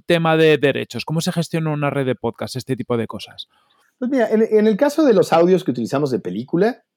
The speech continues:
Speaker 2: eh, hay, es una ley que en Estados Unidos es muy común y en México es ambigua. Todavía no se termina de definir, que es el, el famoso fair use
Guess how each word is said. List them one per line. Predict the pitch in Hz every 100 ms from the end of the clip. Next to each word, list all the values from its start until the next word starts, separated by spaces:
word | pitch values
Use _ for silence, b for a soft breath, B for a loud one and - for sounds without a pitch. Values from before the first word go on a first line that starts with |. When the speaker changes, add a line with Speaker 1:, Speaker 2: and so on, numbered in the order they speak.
| _
Speaker 2:
eh, | 110 104 98 98 95 92 - _ _ -
hay, | 151 180 170 156 135 - B B _ _ _ _ _ _
es | -
una | 311 233
ley | 190 202
que | 175
en | 143
Estados | - 196 202 160
Unidos | 160 170 170 156 - - _ _ -
es | 147 139
muy | 156
común | 151 127 120 127 151 _ _ _ _
y | 123 147
en | 175
México | 190 220 190 208 202 202 202 190 170 - _ _ -
es | 180 175 190 180
ambigua. | 175 165 147 110 - _ _ -
Todavía | 151 156 156
no | 151
se | 151 139
termina | 120 117 123 127 123
de | 110
definir, | 104 - 107 131 139 135 b b
que | - 185
es | 190
el, | 160 160
el | 156
famoso | 151 165 175
fair | 170 160 156 135 127
use | 107 - -